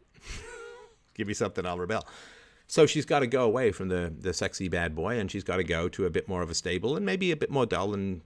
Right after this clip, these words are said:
whatever, predictable kind of guy, because that's what's better for her kids and so on.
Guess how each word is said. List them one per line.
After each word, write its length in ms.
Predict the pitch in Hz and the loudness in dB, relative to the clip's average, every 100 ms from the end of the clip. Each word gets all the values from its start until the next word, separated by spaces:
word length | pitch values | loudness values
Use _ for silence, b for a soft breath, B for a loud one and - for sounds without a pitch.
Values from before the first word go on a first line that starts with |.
| _ _ | _ _
whatever, 340 | 90 82 82 | -2 0 -2
predictable 460 | 80 92 95 85 90 | -2 0 0 0 -2
kind 240 | - 82 | 0 -2
of 60 | 80 | 0
guy, 240 | 80 82 | 0 0
because 280 | 110 - 92 | -4 -4 -4
that's 180 | 98 - | -4 -6
what's 140 | 82 | -10
better 240 | - 87 82 | -6 -4 -4
for 140 | 85 | -4
her 100 | 85 | -4
kids 300 | 80 82 80 | -4 -4 -4
and 100 | 87 | -6
so 140 | 87 | -4
on. 120 | 87 | -4